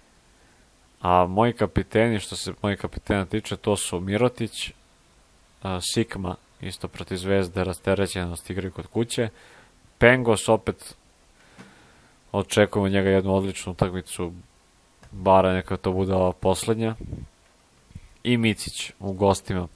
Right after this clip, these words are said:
protiv, a, protiv koga igraju, čoveče, sad mi stalo može. U gostima Efes igra sa, a,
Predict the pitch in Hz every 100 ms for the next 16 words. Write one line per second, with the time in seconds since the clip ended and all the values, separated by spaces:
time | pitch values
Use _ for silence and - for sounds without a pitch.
0 | - - - 92 - 92 82 - _ _
1 | - - - - _ _ _ _ _ _
2 | - - 90 90 90 90 87 85 - 92
3 | - 92 85 - 90 90 87 87 - -
4 | - - - 85 85 - - 92 90 87
5 | _ _ _ _ _ _ _ _ _ -
6 | _ _ _ - - 90 - 95 98 92
7 | 101 - 110 101 98 - - 101 98 95
8 | - 95 92 92 - _ _ _ _ _
9 | _ _ _ _ - - 82 95 95 92